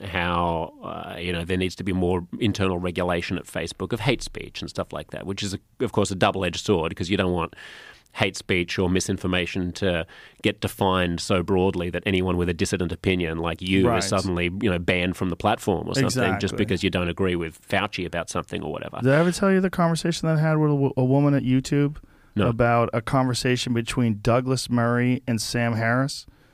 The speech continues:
Speaker 1: No.
Speaker 2: This is a wild conversation.
Speaker 1: Those
Speaker 2: I
Speaker 1: guys are
Speaker 2: was
Speaker 1: friends of mine.
Speaker 2: Yeah, yeah, uh, mine as well. I love both of 'em. I was at a, a thing with, uh, a woman that I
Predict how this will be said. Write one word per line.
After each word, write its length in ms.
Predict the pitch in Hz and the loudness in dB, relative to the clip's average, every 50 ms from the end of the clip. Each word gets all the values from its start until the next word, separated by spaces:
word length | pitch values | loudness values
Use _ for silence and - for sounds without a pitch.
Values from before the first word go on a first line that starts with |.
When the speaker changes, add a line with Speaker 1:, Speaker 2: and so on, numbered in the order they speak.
| _ - | _ -2
Speaker 1:
No. 420 | 107 95 85 87 92 117 180 240 | 0 0 2 2 2 0 0 -2
Speaker 2:
This 220 | 208 90 101 110 120 | -2 -2 -2 -2 2
is 60 | 120 | 2
a 100 | 113 107 | 2 2
wild 500 | 98 95 98 104 107 113 113 110 - - | 0 0 2 2 4 4 4 4 2 0
conversation. 560 | - 107 98 92 90 - - 98 95 - - - | -2 -4 -4 -4 -4 -6 -6 -6 -6 -6 -2 0
Speaker 1:
Those 140 | 120 123 | 2 2
Speaker 2:
I 80 | 117 120 | 4 4
Speaker 1:
guys 120 | 135 147 | 6 6
are 20 | 139 | 4
Speaker 2:
was 100 | 127 - | 4 2
Speaker 1:
friends 220 | - 202 240 247 - | 2 2 2 2 2
of 80 | 123 | 0
mine. 320 | 110 95 85 80 78 80 85 | 0 0 0 0 -2 -4 -2
Speaker 2:
Yeah, 200 | - 123 131 127 | 2 2 4 4
yeah, 260 | 120 110 98 85 85 98 | 4 2 0 0 -2 -2
uh, 40 | |
mine 420 | 85 - 104 107 107 113 123 123 113 123 | -2 -2 0 0 2 2 2 0 0 -2
as 140 | - 117 107 | -2 -2 -2
well. 240 | 117 135 160 143 - | 0 0 -2 -2 -4
I 60 | 98 98 | -6 -2
love 200 | 98 107 104 110 | -2 -2 0 2
both 220 | 110 117 135 - | 0 0 0 0
of 60 | - | -4
'em. 120 | 90 92 - - - - - | -8 -10 -10 -14 -18 -20 -4
I 140 | - - 123 | 0 2 4
was 240 | 131 139 143 123 127 | 4 4 4 4 4
at 360 | 135 123 120 120 120 113 - - | 4 4 4 4 4 2 0 0
a, 480 | - 117 110 110 107 107 107 104 98 95 - - | 0 0 2 2 2 0 -2 -4 -6 -6 -8 -6
a 60 | - | -6
thing 760 | - - - 151 156 156 156 151 147 147 147 143 143 131 123 - - - | -6 -2 0 2 2 4 4 4 4 4 6 4 4 2 0 -4 -10 -14
with, 380 | - - 107 107 104 107 - - | -8 -4 -4 -4 -4 -4 -4 -2
uh, 440 | 107 104 101 101 98 95 95 92 - - | 0 2 2 2 2 2 0 -2 -2 -2
a 100 | 107 101 | -2 -2
woman 520 | 98 98 123 135 135 135 131 131 131 127 120 | 0 2 2 4 4 4 4 6 6 4 4
that 160 | 120 120 113 120 | 4 2 2 4
I 400 | 117 113 113 113 110 110 110 | 4 4 4 4 2 2 0